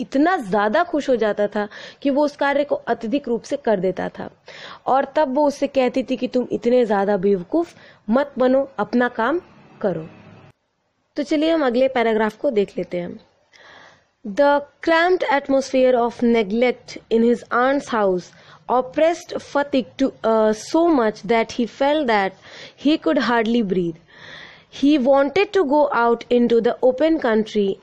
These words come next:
and feel his lungs and breathe freshly, uh, freely. But there was no open country to go to,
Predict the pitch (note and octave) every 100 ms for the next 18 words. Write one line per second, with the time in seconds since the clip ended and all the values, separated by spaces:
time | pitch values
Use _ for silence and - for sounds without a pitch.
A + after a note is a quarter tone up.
0 | - A#3 A3 G3+ - - - _ - -
1 | D4 D4 D4+ C#4+ C4+ A3+ G3 F#3 F#3+ -
2 | A3+ A#3 G3 E3+ - A#3 B3+ C4+ C4 _
3 | - G#3+ G3 - - - - G#3+ G#3 -
4 | C4+ G#3 F3 E3+ - - - - - -
5 | _ - G3 C#4+ B3+ D#4+ B3 B3+ C4 B3+
6 | C4 A3 A#3+ C#4 D#4 D#4+ D#4 D4+ - A#3
7 | A3+ B3 A#3 B3 G3+ G3+ G3+ G3+ E3+